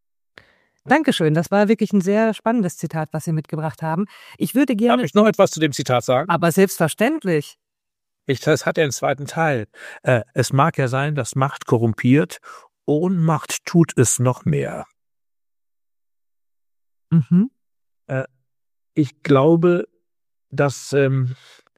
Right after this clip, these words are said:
Speaker 2: äh, dass, äh, die,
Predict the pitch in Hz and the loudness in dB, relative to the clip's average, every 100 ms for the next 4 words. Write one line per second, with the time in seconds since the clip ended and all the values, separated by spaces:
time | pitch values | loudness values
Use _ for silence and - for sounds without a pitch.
0 | _ _ _ - _ 143 127 - _ 127 | _ _ _ -20 _ -4 -2 -6 _ 0
1 | 135 - - - _ _ _ _ _ _ | 0 0 -10 -18 _ _ _ _ _ _
2 | _ _ - 131 123 120 _ _ _ _ | _ _ -4 -2 -2 -6 _ _ _ _
3 | - 143 | 0 0